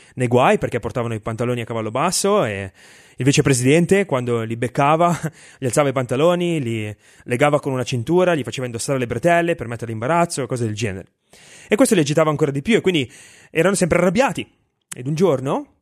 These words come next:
e questo era molto comune, ma stavamo camminando e loro ci vennero incontro da dietro e ci fecero cadere i libri che portavamo sotto braccio e poi li presero a calci. E, e in genere erano in sei e li prendevano a calci e li buttavano giù dalle scale o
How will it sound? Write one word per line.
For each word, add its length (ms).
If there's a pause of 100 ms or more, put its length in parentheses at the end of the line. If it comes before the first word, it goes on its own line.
(160)
e 100
questo 200
era 60
molto 200
comune, 420 (420)
ma 120
stavamo 240
camminando 440
e 40
loro 600
ci 140
vennero 260
incontro 380
da 100
dietro 360
e 80
ci 100
fecero 240
cadere 220
i 40
libri 280
che 100
portavamo 340
sotto 200
braccio 300
e 40
poi 520
li 160
presero 240
a 40
calci. 320 (420)
E, 180
e 60
in 80
genere 300
erano 440
in 160
sei 420
e 180 (380)
li 120
prendevano 300
a 40
calci 420
e 100
li 80
buttavano 280
giù 100
dalle 180
scale 500
o 320